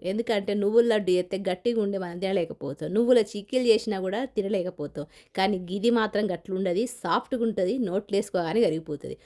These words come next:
ఒకే ఒక చుక్క నెయ్యితో చేయొచ్చు. ఇక అది ఎట్లా చేయాలన్నది ఈ వీడియో షేర్ చేసుకుంటా. ఇక ఫస్ట్ అయితే ఒక ప్యాన్ పెట్టిన,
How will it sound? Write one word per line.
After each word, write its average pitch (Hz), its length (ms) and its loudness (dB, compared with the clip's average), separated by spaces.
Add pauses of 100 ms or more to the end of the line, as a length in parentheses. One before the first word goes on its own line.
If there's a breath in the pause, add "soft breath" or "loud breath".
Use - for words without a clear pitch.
(180 soft breath)
ఒకే 196 300 2
ఒక 240 200 2
చుక్క 190 340 -4
నెయ్యితో 180 440 -2
చేయొచ్చు. 170 540 -4 (300 soft breath)
ఇక 202 160 2
అది 202 120 6
ఎట్లా 185 220 2
చేయాలన్నది 220 520 4
ఈ - 20 4
వీడియో 180 200 -2
షేర్ 190 260 -2
చేసుకుంటా. 147 460 -12 (300)
ఇక 214 100 0
ఫస్ట్ - 360 -2
అయితే 226 320 0 (100)
ఒక 196 140 -10
ప్యాన్ 214 360 2
పెట్టిన, 175 360 -8